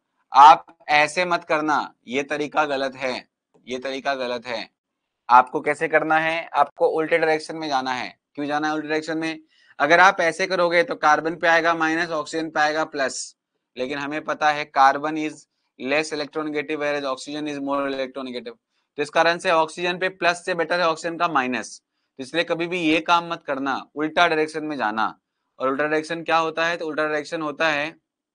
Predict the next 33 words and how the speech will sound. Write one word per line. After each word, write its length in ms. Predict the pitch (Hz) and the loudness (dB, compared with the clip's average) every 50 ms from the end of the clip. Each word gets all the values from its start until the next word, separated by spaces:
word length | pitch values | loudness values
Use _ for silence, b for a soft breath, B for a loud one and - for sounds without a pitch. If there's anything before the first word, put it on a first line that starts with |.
| _ _ _ _ _ _ _ _ _ _ _ _ - - _ _ _ _ _ - | _ _ _ _ _ _ _ _ _ _ _ _ -20 -20 _ _ _ _ _ -10
कि 80 | 135 139 | -8 -4
हम 260 | 139 151 151 170 170 - | -2 -2 -2 -4 -6 -10
इस 180 | 139 147 147 - | -12 -14 -8 -6
तरह 180 | 165 151 151 147 | -4 -2 -2 -2
से 140 | 139 160 | -4 -6
नहीं 220 | 156 143 131 139 135 | -6 -6 -6 -6 -4
करेंगे। 440 | 135 131 123 127 127 127 127 117 101 | -2 -2 -2 -2 -4 -4 -6 -6 -6
हम 200 | 98 107 120 127 | -8 -10 -10 -8
कैसे 240 | 123 131 131 135 147 | -8 -8 -8 -6 -8
करेंगे? 460 | 131 143 143 147 147 147 151 160 165 - - _ - | -6 -4 -4 -4 -6 -6 -8 -8 -8 -10 -14 _ -12
ये 100 | 123 127 | -12 -10
तरीका 340 | 123 123 123 123 123 135 127 | -8 -8 -8 -6 -6 -6 -6
गलत 300 | 120 117 117 113 104 107 | -4 -6 -6 -8 -10 -12
हो 80 | 98 | -14
गया। 220 | 90 90 87 92 95 _ _ _ _ _ _ _ _ _ - | -14 -14 -14 -16 -18 _ _ _ _ _ _ _ _ _ -4
हम 180 | 120 127 143 | -2 -2 -2
इसको 220 | 147 143 - 160 151 | -4 -6 -6 -4 -2
करेंगे 480 | 147 151 147 151 151 151 156 156 160 160 | -2 0 0 -2 -2 -2 0 0 0 -2
सी 220 | - - 143 139 139 | -4 -6 -4 -4 -4
एच 180 | 139 131 - - | -4 -6 -8 -6
टू, 320 | 165 165 170 180 180 185 - _ _ _ _ _ _ _ _ _ _ _ | -4 -2 -2 -2 -4 -6 -12 _ _ _ _ _ _ _ _ _ _ _
डबल 460 | 110 120 123 135 147 147 147 147 147 147 | -2 0 0 2 0 0 0 0 -2 0
बॉन्ड 300 | 143 147 147 147 151 147 | 2 2 2 2 2 -2
सी 200 | - 139 139 143 | -6 -4 -2 0
एच, 260 | 147 156 160 160 - | 2 2 0 -2 -4
सिंगल 400 | - - - 135 135 135 147 143 | -8 -10 -10 -8 -4 -4 -4 -2
बॉन्ड 260 | 139 135 131 131 131 | -2 -2 -2 -2 -4
सी 200 | 127 - 139 143 143 | -6 -6 -6 -2 -2
एच, 360 | 147 156 160 160 - - - - - _ _ _ _ _ _ _ _ _ _ _ _ _ _ _ | 0 0 -2 -4 -8 -16 -18 -18 -20 _ _ _ _ _ _ _ _ _ _ _ _ _ _ _
सी 440 | - - - - - - 135 143 147 | -20 -20 -20 -20 -14 -10 -8 -6 -4
ऐसा, 320 | 135 117 104 - 95 87 - _ _ _ _ _ _ - | -4 -6 -6 -10 -12 -16 -18 _ _ _ _ _ _ -14
ठीक 180 | 117 123 123 | -12 -10 -6
है। 180 | 151 165 180 | -6 -6 -6